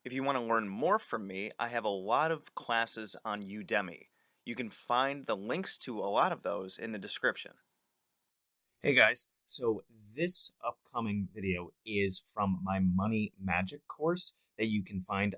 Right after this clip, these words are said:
on Udemy. You can find a link to it either on my Udemy website through my name. I think you can find it in the description. Or if you go to my website, magic dash A F dot com, and you go to classes, you can find Money Magic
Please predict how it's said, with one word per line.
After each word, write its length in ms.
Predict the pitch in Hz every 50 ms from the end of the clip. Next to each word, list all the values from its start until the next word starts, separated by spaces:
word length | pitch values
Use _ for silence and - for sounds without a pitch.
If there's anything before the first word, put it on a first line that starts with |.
| -
on 260 | 98 98 - - 87 - _ _ _ - 104
Udemy. 520 | 104 90 90 82 80 104 131 156 170 165 - _ _ _
You 160 | 110 117 -
can 240 | 135 117 104 95 95 - -
find 300 | - 110 107 104 101 95 -
a 140 | - 98 90 90
link 240 | 98 113 131 131 - - -
to 140 | - 120 117
it 140 | 117 113 - _ _ _ _ -
either 340 | 110 110 95 107 104 - -
on 340 | 95 101 101 101 101 98 95 95
my 320 | 101 98 95 95 95 92 92
Udemy 680 | 98 95 90 82 101 95 101 104 107 104 104 101 95 _ _ _ _ _ -
website 440 | 107 110 95 - 117 107 107 107 92 - _ _ _ _ - - -
through 200 | - 98 101 101
my 200 | 92 92 87 85
name. 460 | 85 92 110 127 123 120 123 127 120 -
I 60 | - -
think 160 | - 98 95
you 80 | 90
can 140 | - 95 92
find 180 | - 104 98 90
it 140 | 90 - -
in 80 | 92
the 40 | 87
description. 680 | 82 87 90 - - - 131 123 - - 123 120 113 - - - _ _
Or 160 | - 143 139 131
if 100 | 123 123
you 80 | 117
go 220 | 107 117 113 113 110 - - _ _ _ -
to 180 | - 117 104
my 160 | 95 92 90
website, 420 | 92 101 110 107 - - 107 101 82
magic 400 | 90 98 98 98 - 104 95 -
dash 280 | 98 92 90 92 - -
A 160 | - 101 90
F 160 | 82 87 - -
dot 200 | 87 85 - -
com, 280 | - 135 131 127 127 123 - - - _ -
and 100 | 110 110
you 80 | 104
go 120 | 92 101 95
to 60 | 92
classes, 640 | 92 - - - 117 120 123 123 - 131 120 113 110
you 80 | 107
can 140 | 92 104 98
find 300 | 92 - 95 95 92 90
Money 240 | 87 87 87 85 85
Magic 400 | 85 82 82 78 78 - -